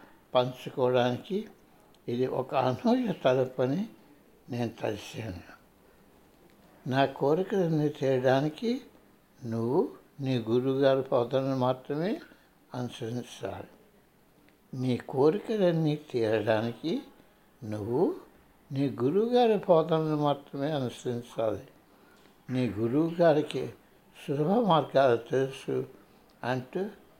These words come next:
తడ్పాలా బాబా కొనసాగించారు.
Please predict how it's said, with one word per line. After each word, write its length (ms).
తడ్పాలా 640
బాబా 400
కొనసాగించారు. 1200